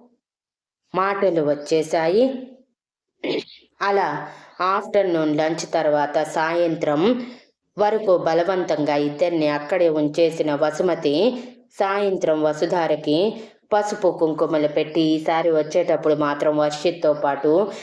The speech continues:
ఇంకో బేబీని కూడా తీసుకువస్తావని అనుకుంటున్నాను," అని అల్లరిగా చెప్తే, "నేను కూడా అదే కోరుకుంటున్నాను.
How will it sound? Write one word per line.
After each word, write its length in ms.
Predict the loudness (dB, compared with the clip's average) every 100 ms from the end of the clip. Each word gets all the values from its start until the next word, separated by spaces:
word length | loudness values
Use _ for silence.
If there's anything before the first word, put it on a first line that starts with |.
| -4
ఇంకో 360 | 0 2 2 2
బేబీని 500 | 4 2 4 2 2
కూడా 320 | 0 0 0
తీసుకువస్తావని 1040 | 0 -2 -2 -2 0 0 -2 0 0 2 0
అనుకుంటున్నాను," 880 | 0 0 0 0 0 2 0 0 -2 -8 -14 -4
అని 240 | 0 0
అల్లరిగా 640 | 0 2 2 2 0 0 0 -2
చెప్తే, 600 | -2 0 2 2 -2 -6 -12 -2
"నేను 420 | 2 4 4 2
కూడా 560 | 2 0 2 0 -2 -8 -14 -6
అదే 300 | -2 2 2
కోరుకుంటున్నాను. 1160 | 4 2 2 2 0 2 2 2 2 0 -2